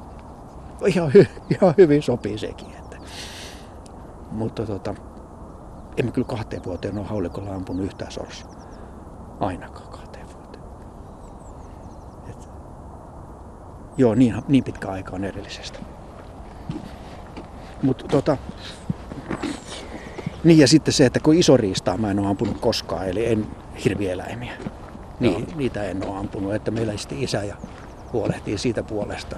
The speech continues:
Speaker 1: Että kyllä meillä, niinku, hirveruokaa, hirvenlihaa syödään sillä lailla, että välillä tehdään lihapullakin hirvenlihasta.
Speaker 2: Onks muuten, jos lä-, lähtee siis metsästysretkelle tai linturetkelle, niin onks eväissä eroja?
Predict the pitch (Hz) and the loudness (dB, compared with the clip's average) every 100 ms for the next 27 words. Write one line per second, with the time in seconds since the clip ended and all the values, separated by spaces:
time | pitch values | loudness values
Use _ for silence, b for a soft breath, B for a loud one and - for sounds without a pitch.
0 | - - 117 110 110 113 110 123 113 107 | -10 -8 -4 -2 0 0 2 4 4 2
1 | 104 - - - B B B B 131 123 | 0 -2 -6 -10 B B B B 6 6
2 | 107 98 104 95 117 107 95 110 104 92 | 4 0 0 2 2 2 0 0 -2 -4
3 | 92 101 95 98 - - B B B B | -4 -4 -4 -4 -4 -8 B B B B
4 | - - - - - - - - - 127 | -4 -4 -4 -12 -10 -10 -8 -6 0 6
5 | 120 107 135 123 117 131 113 - 67 - | 6 6 2 4 4 4 4 0 -6 -4
6 | - - - - - - - B B B | -4 -4 -4 -4 -6 -8 -10 B B B
7 | B B B - - 185 190 190 180 175 | B B B -10 -2 -2 0 2 4 6
8 | 156 156 180 156 143 139 151 - 127 131 | 6 4 0 0 2 0 0 0 2 2
9 | 127 170 196 - 120 113 117 117 - 117 | 0 2 2 0 -2 -2 2 2 4 2
10 | 107 - 120 127 151 123 95 87 - 107 | 2 4 4 6 4 4 4 2 0 2
11 | 95 95 90 98 92 - B B B - | 4 4 4 2 -2 -8 B B B -14
12 | - - - - - - 147 233 240 135 | -14 -14 -14 -16 -16 -2 0 4 6 6
13 | 82 - - 85 90 85 80 | 4 0 -2 2 2 0 -4